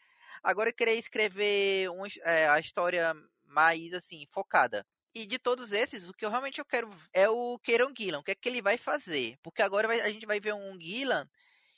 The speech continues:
que ele já, ele já tinha tra-, brincado com, com os X-Men num formato assim mais de,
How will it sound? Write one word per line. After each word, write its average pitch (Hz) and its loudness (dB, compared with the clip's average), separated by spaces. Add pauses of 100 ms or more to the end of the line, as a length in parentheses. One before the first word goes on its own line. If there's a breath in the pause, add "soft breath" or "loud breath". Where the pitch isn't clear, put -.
(180)
que 226 -8 (200)
ele 240 2
já, 262 8 (160)
ele 240 -2
já 240 0
tinha 330 -4
tra-, 285 -2
brincado 196 2 (100)
com, 175 -8 (160)
com 175 -10
os 165 -8
X-Men 202 -2
num 180 -14
formato 185 2
assim 175 -16
mais 160 0
de, 139 -12